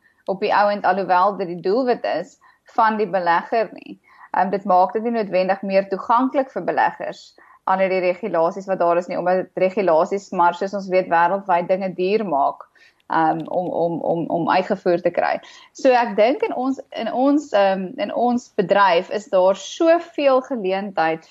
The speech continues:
vir, eh, vir ontwikkeling wat nuwe maniere van belê is. Dis nie net noodwendig, ehm, jy weet, op 'n, op 'n, op 'n wyse dat 'n ou, ehm, nou net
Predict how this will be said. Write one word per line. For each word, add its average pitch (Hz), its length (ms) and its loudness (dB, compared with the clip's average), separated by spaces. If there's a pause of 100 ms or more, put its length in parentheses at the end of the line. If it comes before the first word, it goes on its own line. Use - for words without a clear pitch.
vir, 185 320 2
eh, 170 300 -2 (100)
vir 190 240 2
ontwikkeling 190 640 0 (460)
wat 185 480 0
nuwe 214 480 0
maniere 208 480 0
van 233 240 0
belê 202 540 2
is. 196 180 -6 (320)
Dis 196 160 -4
nie 240 160 0
net 208 240 -2
noodwendig, 190 800 0
ehm, 170 380 -2 (180)
jy 190 80 0
weet, 185 260 2
op 190 140 -4
'n, 190 160 4
op 190 160 -2
'n, 196 120 2 (200)
op 202 140 -2
'n 196 100 0
wyse 196 400 2
dat 196 160 0
'n 175 240 2
ou, 185 240 0 (400)
ehm, 175 640 -2 (640)
nou 202 320 4
net 202 340 0